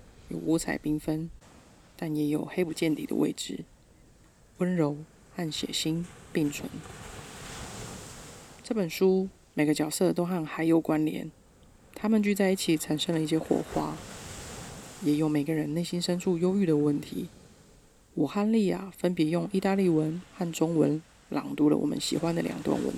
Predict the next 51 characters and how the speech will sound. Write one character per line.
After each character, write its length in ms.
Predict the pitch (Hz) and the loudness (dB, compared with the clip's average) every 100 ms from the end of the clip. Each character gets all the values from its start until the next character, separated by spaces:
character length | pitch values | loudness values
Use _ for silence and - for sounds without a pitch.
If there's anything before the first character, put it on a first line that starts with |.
| - | -4
字， 120 | 131 - - - - - - - - - | -6 -6 -12 -16 -18 -20 -20 -20 -18 -8
其 120 | - | -2
中 220 | 170 185 | 0 0
是 140 | 190 214 | 0 2
一 40 | |
个 80 | 180 | 2
男 180 | 151 156 | 0 0
教 180 | 175 165 | 0 2
授， 240 | - - - - - - - - - | 2 2 0 -20 -20 -20 -20 -20 -4
他 140 | 226 | -2
一 20 | |
开 160 | - 240 | 2 2
始 240 | - 147 | 2 2
为 160 | 139 180 | 4 6
了 80 | 160 | 4
写 180 | - | 2
一 80 | - | -2
部 200 | - 185 | 2 2
有 140 | 156 156 | 4 2
关 240 | 165 175 | 0 -2
海 300 | - - 180 | -6 -8 -6
的 80 | 170 | -6
百 160 | 156 165 | -6 -2
科 120 | 170 | 0
全 220 | - 160 | 0 -2
书， 260 | - 160 165 | 0 0 0
所 200 | - 170 | 0 -2
以 60 | |
他 160 | - 156 | -2 -6
到 160 | 156 160 | -4 -6
了 60 | |
海 180 | 170 - | -6 -8
边。 320 | - 160 202 - - - - - - - - - - | 0 2 2 -2 -14 -20 -20 -20 -20 -20 -20 -20 -4
但 180 | 220 214 | 0 0
其 160 | - | 0
实 140 | 170 156 | 2 2
呢， 320 | 160 160 165 - - - - - - | 4 2 -2 -8 -20 -20 -20 -20 -12
是 380 | - - 196 165 | -4 2 2 2
教 180 | - 170 | 0 -2
授 220 | - 165 | 0 0
他 160 | 175 | -2
对 140 | 175 180 | 0 0
爱 220 | - 220 | 2 2
情 260 | 196 - 160 | 2 -2 2
本 160 | 147 | 2
身 180 | 143 156 | 2 2
这 80 | 156 | 2
件 140 | 160 | 0
事 100 | 156 | 0
情 160 | 160 | 0
的 80 | - | -2